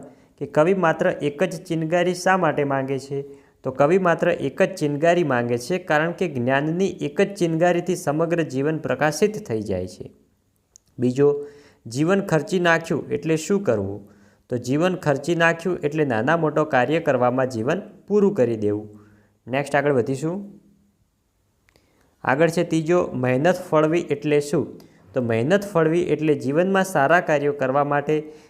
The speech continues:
જે કાંઈ મહેનત કરીએ એમાં સફળતા મળવી. ચોથો જોઈએ કે જામગરી શબ્દ અહીં કયા અર્થમાં વપરાયો છે? તો જામગરી શબ્દ અહીંયા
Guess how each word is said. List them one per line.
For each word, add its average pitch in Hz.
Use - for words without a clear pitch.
જે 165
કાંઈ 196
મહેનત 143
કરીએ 185
એમાં 127
સફળતા 127
મળવી. 110
ચોથો 139
જોઈએ 170
કે 175
જામગરી 170
શબ્દ 160
અહીં 139
કયા 156
અર્થમાં 151
વપરાયો 143
છે? 147
તો 107
જામગરી 156
શબ્દ 123
અહીંયા 120